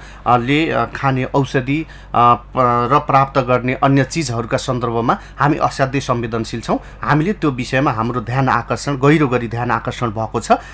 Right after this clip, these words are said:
हामी तत्कालै त्यो समस्या समाधान गर्नको लागि चाहिँ हामी प्रयत्न गर्नेछौँ। उहाँहरूको, अ, कठिन अवस्थालाई सहज वातावरण गराउने कुरामा हामी किञ्चित, हामी चाहिँ पछाडि हट्ने कुरै छैन। हामीले यसको व्यवस्थापन गर्नेछौँ।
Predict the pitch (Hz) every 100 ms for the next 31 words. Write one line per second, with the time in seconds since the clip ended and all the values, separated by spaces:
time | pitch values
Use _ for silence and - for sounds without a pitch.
0 | - - 170 - 143 - 131 123 240 -
1 | - 196 185 139 127 127 - 120 113 113
2 | 113 113 113 120 113 110 110 131 202 -
3 | - 143 127 123 120 110 117 107 107 110
4 | 226 302 143 147 127 120 180 208 - -
5 | 127 165 160 208 131 123 - 127 160 -
6 | 151 139 117 110 113 113 113 107 117 113
7 | 107 107 110 214 - - 127 147 165 -
8 | 170 226 220 110 127 127 127 135 - 120
9 | 110 123 - 127 127 135 220 - - -
10 | 143 170 175 147 - 175 131 - 113 135
11 | 123 98 92 -